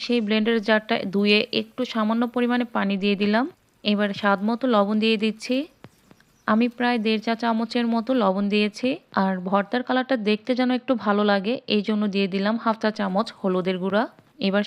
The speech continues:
সবগুলো উপকরণ ভালো মতো মিশিয়ে তেলের মধ্যে ভাজা ভাজা করে নিব। যারা আমার রেসিপিটি Facebook পেজ থেকে দেখছেন তারা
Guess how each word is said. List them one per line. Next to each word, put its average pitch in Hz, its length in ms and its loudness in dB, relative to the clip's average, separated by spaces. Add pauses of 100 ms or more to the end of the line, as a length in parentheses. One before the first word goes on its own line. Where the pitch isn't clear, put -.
সবগুলো 226 360 -2 (140)
উপকরণ 247 380 0 (100)
ভালো 233 220 2
মতো 233 160 -4 (120)
মিশিয়ে 208 340 0 (120)
তেলের 214 320 0
মধ্যে 202 280 -2
ভাজা 190 240 2
ভাজা 190 240 0
করে 202 220 0
নিব। 196 160 -2 (520)
যারা 208 260 4
আমার 262 140 0 (100)
রেসিপিটি 247 500 0 (180)
Facebook 214 360 -2 (100)
পেজ 208 160 2 (100)
থেকে 254 160 -2 (120)
দেখছেন 233 360 -2
তারা 208 160 4